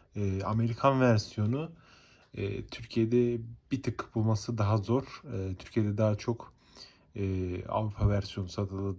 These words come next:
pek tabii ki. Bu Amerikan versiyonu, Amerikan Sines'in, e, klasik edisyonu. E, hiç bilmeyenler için söyleyeyim, bu nedir? İşte Nintendo, e, yıllar sonra iki bin on yedide bu Sines'in küçük klasik edisyonu,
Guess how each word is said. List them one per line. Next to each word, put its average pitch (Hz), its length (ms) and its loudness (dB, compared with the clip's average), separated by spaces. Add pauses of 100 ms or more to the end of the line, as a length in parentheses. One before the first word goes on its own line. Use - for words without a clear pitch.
(180)
pek 101 220 -8
tabii 101 300 -4
ki. 175 300 -2 (520)
Bu 175 140 6
Amerikan 156 480 4
versiyonu, 131 480 2
Amerikan 123 440 2
Sines'in, 123 680 -2
e, 95 760 0
klasik - 640 -2
edisyonu. 143 640 -2 (480)
E, 120 60 -4 (540)
hiç - 260 -8
bilmeyenler 120 420 4
için - 220 -6
söyleyeyim, 120 360 2
bu 139 100 2
nedir? 120 420 2
İşte 120 240 -4
Nintendo, 120 680 2 (540)
e, 117 40 -4
yıllar 127 540 4
sonra 107 540 -2 (440)
iki - 200 -12
bin 123 60 2
on 117 180 0
yedide 110 580 0
bu 123 100 -2
Sines'in 127 760 0
küçük - 360 -6
klasik - 440 0
edisyonu, 104 640 -4